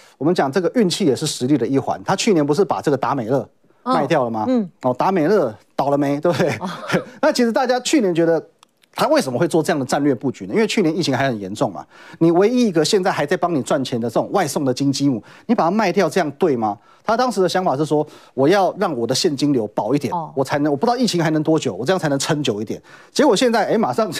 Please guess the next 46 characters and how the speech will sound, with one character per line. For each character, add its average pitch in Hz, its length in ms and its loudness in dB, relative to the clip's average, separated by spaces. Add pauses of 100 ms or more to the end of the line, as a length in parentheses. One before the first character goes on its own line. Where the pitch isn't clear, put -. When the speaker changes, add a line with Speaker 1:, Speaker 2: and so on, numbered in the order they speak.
(120)
Speaker 1:
<laughs> - 240 -20
年 196 200 2
底 208 100 2
就 180 100 4
解 127 240 -2
封 165 200 0
了， 139 80 0
现 - 140 -2
在 240 100 -2
证 196 160 0
明 156 100 2
来 156 160 2
看， 180 140 -2
他 190 100 0
的 202 120 2
战 180 200 -2
略 160 140 2
是 151 100 0
非 156 120 0
常 127 120 -2
正 127 160 -4
确 110 200 -8
的。 - 120 -20 (320)
哦， 143 80 2
那 226 100 2
算 220 220 0
因 202 100 2
祸 170 140 4
得 117 220 0
福。 101 240 -10 (320)
哦， 131 180 2
在 196 100 0
一 202 120 -2
月 214 120 4
份 190 140 0
的 160 60 0
营 139 100 0
收 147 140 0
也 123 60 2
创 139 180 -2
下 131 120 0
历 123 120 -4
史 95 100 -16
的 90 120 -16
次 - 240 -6
高。 101 260 0